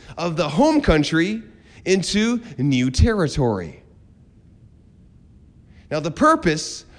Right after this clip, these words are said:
of a Roman citizen in a place like Philippi was to bring Roman culture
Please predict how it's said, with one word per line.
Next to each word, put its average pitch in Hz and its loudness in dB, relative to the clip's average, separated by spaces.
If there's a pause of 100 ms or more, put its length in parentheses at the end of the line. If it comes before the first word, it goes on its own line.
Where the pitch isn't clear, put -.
of 156 -2
a 165 0
Roman 185 2
citizen 156 -2 (520)
in 170 0
a 156 -2
place 220 -4
like 170 -8
Philippi 127 -4 (140)
was 180 0
to 214 -2
bring 214 2
Roman 202 2
culture 240 0